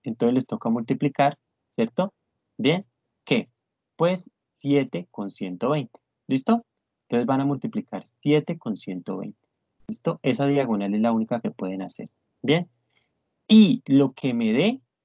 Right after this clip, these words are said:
eso me va a tener que dar un número. Siete por ciento veinte me tiene que dar un número. Ese número lo voy a dividir entre el, entre el que me quedó sobrando. Es decir, ¿quién me quedó sobrando de la tabla?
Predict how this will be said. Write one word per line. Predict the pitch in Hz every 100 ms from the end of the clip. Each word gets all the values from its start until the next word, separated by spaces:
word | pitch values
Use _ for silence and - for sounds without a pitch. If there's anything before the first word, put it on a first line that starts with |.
| _ _ _
eso | - 180
me | 185
va | 139
a | 117
tener | 135 135
que | -
dar | 139 143
un | 185
número. | 156 98 -
Siete | - 156 160 190
por | 175
ciento | 135 117
veinte | 151 156 170
me |
tiene | - 107 110
que | 110
dar | 95
un | 107
número. | 95 - _ _ _ _ _
Ese | 175 175 208
número | 202 165 156 175 -
lo | 131 131
voy | 127 123 135
a | 147
dividir | 139 185 190 196 185 185 - _ _ _ _ _ _ _
entre | 160 151 139 131
el, | 127 123 -
entre | 131 120 120
el | 117
que | 117
me | 113 113
quedó | - 104 101
sobrando. | 131 139 135 92 87 -
Es | 113
decir, | 135 131 113
¿quién | - 147
me | 160
quedó | 165 117 110
sobrando | 127 131 127 131
de | 127
la | 98
tabla? | - 123 92 87